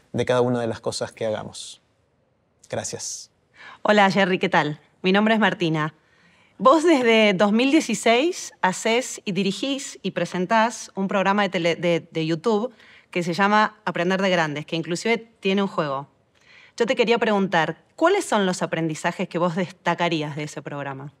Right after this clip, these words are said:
Speaker 1: Gracias, Martín. Aprendí muchísimo. Tuve la suerte de conversar con gente de lo más variada. Me encanta conversar con escritores, con gente que se dedica a la educación, con científicos, con artistas,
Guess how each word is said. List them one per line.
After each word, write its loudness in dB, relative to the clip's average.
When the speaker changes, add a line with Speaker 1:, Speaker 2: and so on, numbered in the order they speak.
Speaker 1:
Gracias, 0
Martín. 0
Aprendí 2
muchísimo. -2
Tuve 2
la 0
suerte 0
de 2
conversar 0
con 0
gente 2
de 2
lo 2
más -2
variada. 0
Me -6
encanta 0
conversar -4
con -2
escritores, -2
con 0
gente 0
que 0
se -2
dedica 0
a 0
la 0
educación, -2
con -4
científicos, -4
con -6
artistas, -4